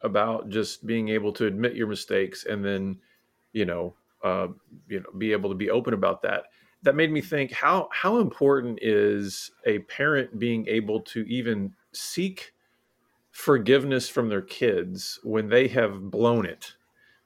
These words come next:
with them? How, how important is that in terms of really building the kind of safety for their children to feel like they could talk to them about anything? Can you talk a little bit about just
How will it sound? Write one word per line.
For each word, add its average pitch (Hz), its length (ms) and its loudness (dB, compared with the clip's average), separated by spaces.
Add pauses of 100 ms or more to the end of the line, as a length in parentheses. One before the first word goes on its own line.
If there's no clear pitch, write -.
(220)
with 113 240 4
them? 95 500 -2 (540)
How, 160 200 2
how 208 260 6
important 160 360 0
is 95 160 0
that 117 460 6
in 113 160 0
terms 127 380 0
of 107 220 0
really 123 200 4
building 127 420 4
the 113 60 -2
kind 117 260 0
of 92 120 -4
safety 107 840 -4
for 110 260 -4
their 107 220 0
children 135 580 -2
to 104 60 -2
feel 127 340 2
like 110 300 0
they 113 140 2
could 98 200 -4
talk 110 240 -2
to 120 60 -10
them 101 140 0
about 92 340 0
anything? 98 320 -4
Can 107 100 -10
you 120 80 -4
talk 160 200 2
a 139 40 0
little 139 180 2
bit 131 120 2
about 113 280 0
just 117 260 -6